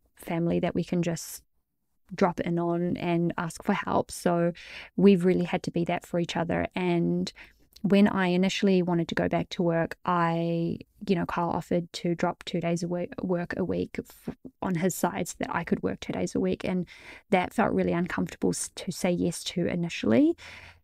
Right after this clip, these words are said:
because I felt bad that he was having to give up time. But then <laughs> that made me think of, like, well, as the mother, why should I have to be the only person that gives up time?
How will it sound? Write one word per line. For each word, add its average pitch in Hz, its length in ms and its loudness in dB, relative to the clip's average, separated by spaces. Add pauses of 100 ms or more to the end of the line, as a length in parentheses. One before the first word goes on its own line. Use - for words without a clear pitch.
(400)
because - 720 4
I 185 100 -2
felt - 260 -4
bad 180 240 2
that 170 120 2
he 185 180 0
was 175 160 0
having 175 260 0
to 180 80 2
give 175 140 0
up - 180 -2
time. 240 480 4 (760)
But 214 140 6
then 202 220 6
<laughs> - 20 8
that 202 180 6
made 208 200 10
me 202 120 8
think 190 240 4
of, 170 100 2
like, 175 240 -2
well, 180 240 2
as 185 160 0
the 202 80 2
mother, 185 260 4
why 175 180 0
should - 180 -2
I 190 100 2
have 185 260 -4
to - 80 2
be - 160 0
the - 160 0
only 180 140 0
person - 360 -2
that - 100 -2
gives 170 200 -4
up - 140 -6
time? - 420 -6